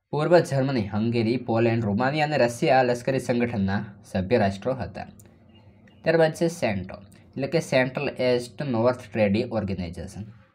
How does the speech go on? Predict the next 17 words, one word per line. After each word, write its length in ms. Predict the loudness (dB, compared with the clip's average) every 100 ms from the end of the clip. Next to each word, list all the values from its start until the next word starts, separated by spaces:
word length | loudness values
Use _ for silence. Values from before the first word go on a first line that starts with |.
| -6
બગદાદ 480 | -2 0 0 0 -2
કરાર. 360 | 2 2 2 -2 -16 -20 -20 -6
તો 80 | 0
કે 100 | 4
મધ્ય 280 | 4 4 4
પૂર્વના 420 | 6 6 6 4
દેશોમાં 520 | 2 0 -2 2 2
ઇંગ્લેન્ડની 460 | 0 0 -2 0 -2
પ્રેરણાથી 560 | -2 -2 0 -2 -4
એક 160 | -4 -2
લશ્કરી 320 | -2 -2 -4
સંગઠનની 480 | -2 -2 -2 0 0
રચના 280 | 0 0 0
થઈ, 200 | 2 0 -2 -16 -20 -6
જે 100 | -4
બગદાદ 460 | 2 2 4 0 2
કરાર 500 | 2 4 6 4